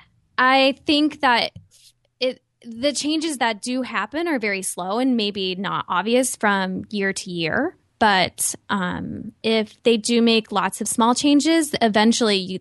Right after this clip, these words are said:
there is a sensorial difference between wine from, say, a harvest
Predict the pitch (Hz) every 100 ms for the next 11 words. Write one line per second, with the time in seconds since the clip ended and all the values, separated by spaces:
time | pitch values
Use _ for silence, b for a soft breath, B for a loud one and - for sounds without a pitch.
0 | - 190 208 220 208 196 _ _ _ -
1 | - 220 208 220 220 208 196 - 220 214
2 | 196 180 - 208 196 196 185 185 185 190
3 | 175 180 180 - 165 165 165 175 - 196
4 | 170 175 185 175 175 180 185 - - -
5 | -